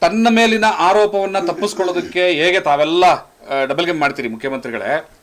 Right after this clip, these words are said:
ತಾ-, ನಾವು ಡಿಮ್ಯಾಂಡ್ ಮಾಡ್ತಾ ಇದ್ದೀವಿ, ನೀವು ಇದನ್ನ ತನಿಖೆಗೆ ಒಳಪಡಿಸಿ. ನಾವು ಸಿ ಬಿ ಐ ಡಿಮ್ಯಾಂಡ್ ಮಾಡ್ತೀವಿ.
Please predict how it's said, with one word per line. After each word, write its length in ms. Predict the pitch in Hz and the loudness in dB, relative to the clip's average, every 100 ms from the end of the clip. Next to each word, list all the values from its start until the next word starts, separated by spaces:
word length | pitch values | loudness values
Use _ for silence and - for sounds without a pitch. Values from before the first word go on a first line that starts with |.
| _ | _
ತಾ-, 220 | 143 151 | -8 -4
ನಾವು 200 | 156 175 | 0 0
ಡಿಮ್ಯಾಂಡ್ 300 | 156 160 208 | 0 -2 -2
ಮಾಡ್ತಾ 200 | 180 147 | -2 -2
ಇದ್ದೀವಿ, 440 | 135 123 135 208 - _ _ - _ _ | -4 -4 -6 -8 -10 _ _ -20 _ _
ನೀವು 260 | 156 226 262 | -6 -2 0
ಇದನ್ನ 240 | 220 175 | 0 -2
ತನಿಖೆಗೆ 440 | 196 175 170 180 156 | -2 -2 -4 -4 -2
ಒಳಪಡಿಸಿ. 600 | 135 127 110 117 101 90 - _ _ _ _ 110 | -4 -6 -10 -10 -12 -14 -20 _ _ _ _ -4
ನಾವು 240 | 135 202 | 0 2
ಸಿ 180 | 208 202 | 2 2
ಬಿ 80 | 226 | 2
ಐ 100 | 190 | 2
ಡಿಮ್ಯಾಂಡ್ 280 | 165 180 | 2 2
ಮಾಡ್ತೀವಿ. 400 | 151 147 143 90 | 2 0 -4 -12